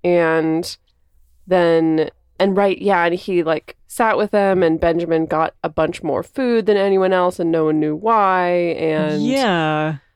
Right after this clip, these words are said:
Speaker 1: then I think th-, the brothers were able to come, oh yeah, he planted the cup in Benjamin's mouth of his sack,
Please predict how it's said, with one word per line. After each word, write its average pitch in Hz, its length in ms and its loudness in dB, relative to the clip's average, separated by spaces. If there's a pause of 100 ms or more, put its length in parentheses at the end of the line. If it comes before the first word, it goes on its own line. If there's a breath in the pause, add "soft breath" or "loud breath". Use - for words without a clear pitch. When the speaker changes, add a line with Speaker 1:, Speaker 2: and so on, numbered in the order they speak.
(140)
Speaker 1:
then 196 300 2
I 185 160 0
think 185 420 -2
th-, 180 140 -6
the 180 60 -2
brothers 190 540 0
were 180 220 0
able 160 280 -2
to 156 100 -8
come, - 400 -6
oh 202 120 0
yeah, 190 120 2
he 185 140 -6
planted 185 400 -2
the 160 80 -10
cup - 500 -6
in 170 180 0
Benjamin's 156 680 -2 (500)
mouth 170 260 -2
of 170 100 -8
his 170 160 -8
sack, - 560 -4